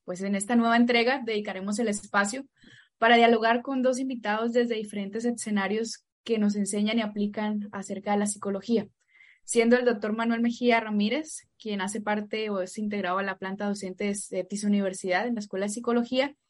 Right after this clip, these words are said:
y el doctor Alfredo Mario Mejía Ramírez, quien es presidente del Consejo Directivo del Colegio de Psicólogos.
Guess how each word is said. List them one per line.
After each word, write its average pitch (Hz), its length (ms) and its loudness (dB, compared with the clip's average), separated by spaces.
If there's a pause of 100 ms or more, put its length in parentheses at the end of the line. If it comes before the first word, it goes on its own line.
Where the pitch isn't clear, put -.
(300)
y 254 180 6
el 262 100 8
doctor 247 500 2
Alfredo 208 400 0
Mario 196 260 -2
Mejía 208 360 -2
Ramírez, 214 540 4 (160)
quien 202 200 0
es 196 160 -4
presidente 208 560 0
del 240 80 2
Consejo 196 300 -2
Directivo 208 480 0
del 240 120 2
Colegio 202 360 -2
de 185 80 -2
Psicólogos. - 760 -6